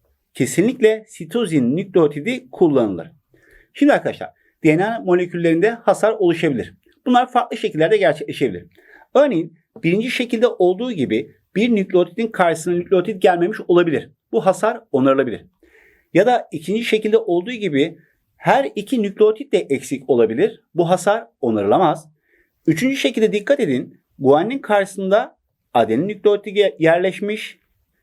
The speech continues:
Sitozinin karşısına ise timin nükleotidi yerleşmiş. Yani karşılıklı olarak yanlış nükleotitler yerleşmiş.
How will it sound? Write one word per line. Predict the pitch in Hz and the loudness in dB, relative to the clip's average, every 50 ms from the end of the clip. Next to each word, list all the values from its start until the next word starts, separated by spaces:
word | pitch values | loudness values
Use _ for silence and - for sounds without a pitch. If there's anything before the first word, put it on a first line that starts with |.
| _ _ _ _ | _ _ _ _
Sitozinin | - - - - 214 240 220 226 208 180 165 | -20 -12 0 0 2 2 2 0 0 0 0
karşısına | - 170 165 165 160 160 - 202 196 185 | 0 2 0 0 0 -2 -4 -4 -2 -2
ise | 139 - - - 117 120 131 165 214 247 - - _ _ _ _ _ | -2 -4 2 4 4 4 6 4 2 0 -4 -10 _ _ _ _ _
timin | _ - 220 202 160 123 120 139 160 | _ 0 2 4 4 2 2 0 -4
nükleotidi | 190 180 185 170 147 131 - - 143 143 190 233 262 262 - _ - | -6 -4 2 2 2 2 2 -4 -6 -4 -2 -2 -2 -4 -10 _ 0
yerleşmiş. | 175 170 147 139 120 110 - - 101 92 - - - | 2 2 4 4 2 -2 -6 -8 -14 -16 -16 -16 -10
Yani | - 147 185 233 262 247 214 180 202 254 254 - _ _ _ _ _ _ _ _ | -2 0 0 2 2 0 0 -2 -2 -4 -6 -14 _ _ _ _ _ _ _ _
karşılıklı | - - 160 147 151 151 - 165 180 175 - 254 | -4 2 2 2 2 0 -4 -6 -6 -4 -2 -2
olarak | 262 240 226 240 254 247 247 | 2 2 2 2 2 -2 -6
yanlış | - 120 143 147 160 180 208 240 240 - - | -4 0 2 2 2 2 -4 -6 -10 -8 -4
nükleotitler | 160 147 147 151 135 123 117 120 - - 131 113 | -4 -4 -2 2 2 2 2 0 0 0 2 2
yerleşmiş. | 110 107 101 98 90 - - 92 - - - | 4 2 0 -2 -4 -8 -8 -12 -12 -14 -16